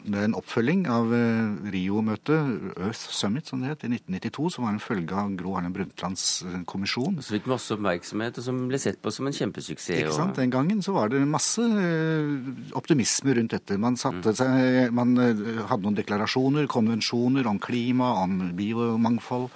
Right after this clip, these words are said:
Speaker 1: om, eh, forhindre forørkning og så videre. Og så skulle man sette i gang og jobbe. Og så opplever vi altså nå, tyve år etterpå, at de, eh, reaffirm the commitments of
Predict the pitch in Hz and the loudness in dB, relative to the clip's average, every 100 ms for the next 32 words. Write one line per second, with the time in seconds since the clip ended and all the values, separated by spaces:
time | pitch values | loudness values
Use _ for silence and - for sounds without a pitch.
0 | - - - - 98 98 101 95 92 76 | -18 -20 -20 -8 -2 0 0 0 -2 -6
1 | - - 98 98 92 90 95 117 113 123 | -14 -6 -2 0 0 -2 -4 -4 -4 0
2 | 123 113 123 113 160 - - - - - | -2 0 -4 -2 -6 -8 -16 -18 -12 -4
3 | 117 120 117 107 110 - 101 98 107 110 | -2 0 0 0 0 -2 -2 0 0 -2
4 | 98 156 196 - - - - - - - | -2 -2 -4 -10 -18 -20 -20 -20 -6 -2
5 | 156 107 113 117 143 - 139 131 151 - | 0 0 2 2 4 2 2 0 0 -2
6 | 110 120 123 - - 185 156 - 123 123 | -2 -2 -4 -6 0 2 2 -2 0 0
7 | 127 - - - _ 120 110 101 90 - | 0 -14 -20 -20 _ -4 0 2 0 -2
8 | - _ - _ 107 95 104 127 135 - | -16 _ -20 _ -2 0 2 0 -2 -2
9 | 107 117 135 87 73 101 - 101 95 _ | 2 2 2 0 -4 -6 -4 -4 -6 _
10 | 101 104 - - 98 | -6 -4 -4 -4 -6